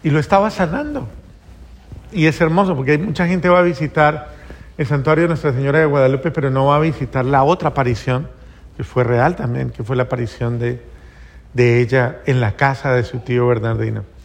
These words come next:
Es un, una aparición muy linda, que ha tenido manifestaciones incluso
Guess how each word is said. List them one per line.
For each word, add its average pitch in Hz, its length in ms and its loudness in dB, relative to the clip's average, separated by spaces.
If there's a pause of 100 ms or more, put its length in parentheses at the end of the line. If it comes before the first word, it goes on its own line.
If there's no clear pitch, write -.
(200)
Es 120 120 -4
un, 151 300 -4
una 143 140 0
aparición 135 320 0
muy 135 100 -2
linda, 170 200 2
que 131 60 2
ha 127 60 0
tenido 165 260 2
manifestaciones 139 840 -2
incluso 131 360 -8